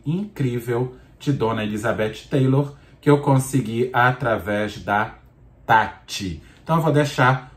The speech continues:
o zap dela aqui embaixo. Entre em contato com ela, façam orçamentos,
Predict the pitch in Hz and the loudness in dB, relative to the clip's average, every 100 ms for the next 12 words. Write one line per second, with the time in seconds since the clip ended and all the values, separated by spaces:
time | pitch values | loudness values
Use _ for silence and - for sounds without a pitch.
0 | - 156 - 135 139 139 139 110 110 110 | -2 0 2 4 4 4 -2 -2 0 -2
1 | 110 147 131 113 120 - - _ 170 175 | -2 -2 0 -2 -4 -10 -14 _ -2 -2
2 | 165 135 131 120 107 - 110 107 104 104 | 0 0 0 -2 -6 -6 -8 -6 -6 -8
3 | - - - 185 185 180 - 151 131 120 | -14 -20 2 6 6 2 0 0 0 0
4 | - 117 104 104 110 - | -4 -6 -4 -6 -8 -14